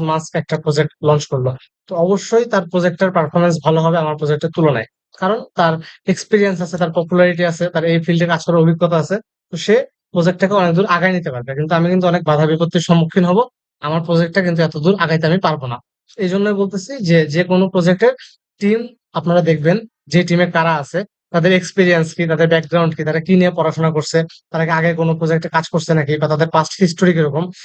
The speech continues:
এই জিনিসগুলো অনেক বড় একটা ইম্পর্টেন্ট রোল প্লে করে যে কোনো টোকেনের পারফরম্যান্স করার ক্ষেত্রে। Then আমরা যদি পরবর্তী পয়েন্টে আসি, ইনভেস্টর। একটা প্রজেক্টে কে কে ইনভেস্ট করছে, এটা খুবই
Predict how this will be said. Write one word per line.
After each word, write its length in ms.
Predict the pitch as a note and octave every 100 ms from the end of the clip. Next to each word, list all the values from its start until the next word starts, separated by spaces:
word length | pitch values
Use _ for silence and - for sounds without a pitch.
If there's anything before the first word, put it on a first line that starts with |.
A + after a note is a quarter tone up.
| -
এই 160 | G#3+ G#3
জিনিসগুলো 580 | G3+ G#3+ F3+ A3 C4+ _ _
অনেক 220 | E3+ F#3 A3+ _ - D3
বড় 300 | D#3+ F#3 G3
একটা 200 | E3+ F#3+
ইম্পর্টেন্ট 560 | E3+ E3 E3 E3 A#3 A3+ - -
রোল 180 | E3+ G3 E3
প্লে 140 | E3+
করে 260 | E3 A3+ A3+
যে 140 | D#3
কোনো 200 | D#3+ G#3 C#4 _ _ -
টোকেনের 340 | E3 F3 B3+ -
পারফরম্যান্স 400 | D#3+ D#3+ F3 F#3+
করার 220 | E3 G3
ক্ষেত্রে। 320 | E3+ E3 B2 - _ - F3+ E3 - _ _ _ _ _ _ -
Then 160 | F#3+ G3+
আমরা 160 | G3+
যদি 200 | G3+ G#3 A3 - - -
পরবর্তী 420 | G#3+ A3+ A3+ A3+
পয়েন্টে 320 | G#3+ F3 E3
আসি, 180 | D3+ F3 A#3 - -
ইনভেস্টর। 480 | C#4 A#3+ G#3 - B2 B2 - -
একটা 260 | F#3 F3+ G#3
প্রজেক্টে 600 | G3+ G3 G#3+ G#3+ B3+ C#3+ -
কে 120 | B3
কে 120 | A#3+ G#3+
ইনভেস্ট 320 | F#3+ F3 E3
করছে, 280 | D#3+ D3+ - B2+
এটা 180 | G3+ G#3
খুবই 400 | G3 - A#3 G#3+